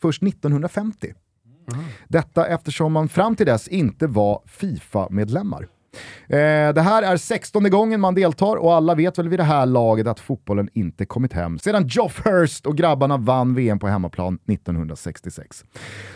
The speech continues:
Speaker 1: Sen dess så har man så att säga blandat och gett. Eh, vad gäller V M-sammanhang så är de bästa placeringarna två fjärdeplatser. Dels då sist tjugohundraarton,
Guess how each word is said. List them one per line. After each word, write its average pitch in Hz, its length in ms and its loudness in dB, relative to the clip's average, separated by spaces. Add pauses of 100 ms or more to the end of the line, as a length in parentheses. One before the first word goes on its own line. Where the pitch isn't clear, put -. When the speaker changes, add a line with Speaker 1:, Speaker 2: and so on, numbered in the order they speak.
(100)
Speaker 1:
Sen 277 160 2
dess 208 320 0
så 208 80 -2
har 185 140 4
man 190 100 2
så 185 80 2
att 165 80 0
säga 170 160 4
blandat 165 560 4
och - 180 -4
gett. 160 560 0
Eh, 156 180 4
vad 151 100 4
gäller 151 140 2
V 160 140 4
M-sammanhang 147 540 0
så - 100 -2
är 139 100 0
de 135 120 2
bästa 135 240 -2
placeringarna 120 500 0
två 117 240 -2
fjärdeplatser. 143 760 0
Dels 147 360 -2
då 139 260 0
sist - 360 -6
tjugohundraarton, 131 640 0